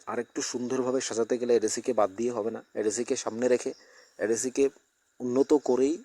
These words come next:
এক ত্রিপুরা, শ্রেষ্ঠ ত্রিপুরা গঠন করতে হবে। তাই স্বরাষ্ট্রমন্ত্রী অমিত শাহ নিজে ভেবেছেন এবং নিজে সমস্ত কিছু পর্যবেক্ষণ করে স্বরাষ্ট্রমন্ত্রী অমিত শাহ,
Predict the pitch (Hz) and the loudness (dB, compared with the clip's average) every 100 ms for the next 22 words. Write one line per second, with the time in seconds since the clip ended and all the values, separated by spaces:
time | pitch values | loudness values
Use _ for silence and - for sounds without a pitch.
0 | - 110 - 123 117 120 - 120 - 127 | -10 -10 -2 -2 0 0 -2 -6 -6 -4
1 | 131 123 117 - - - _ - 104 - | -2 0 -2 -4 -14 -20 _ -6 -4 -2
2 | 123 123 123 - 120 113 127 - _ - | -4 -4 0 2 2 2 -2 -4 _ -2
3 | 110 110 - - _ - 113 120 139 135 | -2 -2 -6 -20 _ -2 -2 0 0 -2
4 | 127 131 123 135 139 131 120 113 127 127 | 2 2 2 -2 -2 -2 -2 0 0 2
5 | 127 - - - - _ 95 120 127 127 | 0 -2 -6 -12 -20 _ -4 0 2 2
6 | 127 - 123 131 - 131 139 131 113 123 | 0 0 -2 -2 0 0 0 2 2 4
7 | 120 - 139 127 139 113 - _ _ - | 2 2 -2 2 4 4 0 _ _ -4
8 | 113 120 - 135 131 139 135 _ 113 131 | 0 0 0 -2 0 -2 -2 _ -4 -2
9 | 139 - 107 98 | 0 2 2 -2